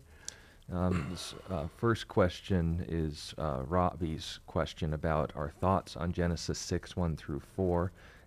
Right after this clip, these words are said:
and the popular views of Lucifer and Lilith. Uh, so I guess taking piecemeal wouldn't be a reason for hope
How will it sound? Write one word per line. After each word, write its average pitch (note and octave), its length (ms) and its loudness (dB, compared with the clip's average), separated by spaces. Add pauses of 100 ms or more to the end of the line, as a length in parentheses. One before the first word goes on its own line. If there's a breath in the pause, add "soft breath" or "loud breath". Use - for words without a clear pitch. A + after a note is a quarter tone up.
and E2+ 220 2
the E2 160 0
popular F2 680 2
views E2+ 480 2
of D#2+ 220 -4
Lucifer E2+ 760 0
and D#2 260 -2
Lilith. D#2+ 300 0 (540 soft breath)
Uh, D2 240 0
so E2+ 500 4 (240)
I F2 80 2
guess F2+ 180 0
taking F2 380 2
piecemeal E2 800 -2
wouldn't F#2 260 0
be F#2+ 140 2
a E2+ 60 4
reason F2 360 2
for D#2 200 0
hope F2 320 2